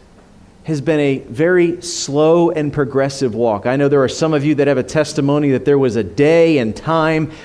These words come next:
where you knew that Jesus Christ was the Son of God and you prayed a prayer to receive Christ, and you can say, "My spiritual birthday is January twenty-seventh, nineteen sixty-five. I walked the aisle, I prayed the prayer, and I've been following Jesus ever since."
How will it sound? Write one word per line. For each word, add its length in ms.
where 140
you 200
knew 340
that 160
Jesus 380
Christ 340
was 120
the 80
Son 260
of 140
God 280
and 140
you 140
prayed 340
a 60
prayer 300
to 80
receive 420
Christ, 460
and 80
you 100
can 140
say, 360
"My 200
spiritual 680
birthday 480
is 140
January 500
twenty-seventh, 720
nineteen 380
sixty-five. 760
I 100
walked 300
the 140
aisle, 260
I 140
prayed 520
the 80
prayer, 300
and 100
I've 80
been 120
following 580
Jesus 400
ever 180
since." 400